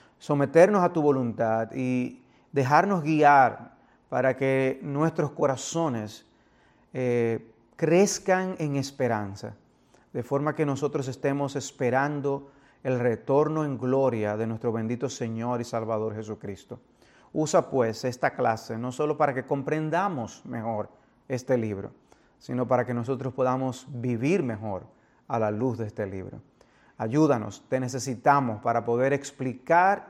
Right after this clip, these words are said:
y comprender lo que nosotros ahora vamos a estudiar.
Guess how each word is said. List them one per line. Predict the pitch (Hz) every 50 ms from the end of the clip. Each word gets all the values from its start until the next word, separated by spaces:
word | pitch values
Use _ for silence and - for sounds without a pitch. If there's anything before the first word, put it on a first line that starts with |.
| -
y | 160 135
comprender | - - - 151 156 160 151 165 151 139 131 127 120 117 113 107 - - - _ _ _ _ _ _ _ -
lo | - 127 120
que | - 127
nosotros | 120 117 113 123 120 110 139 120 110 131
ahora | 113 117 120 123 120 120 110 92 - - _ _ -
vamos | 135 113 113 107 110 110 -
a | 113
estudiar. | 104 - - 110 101 95 98 - - -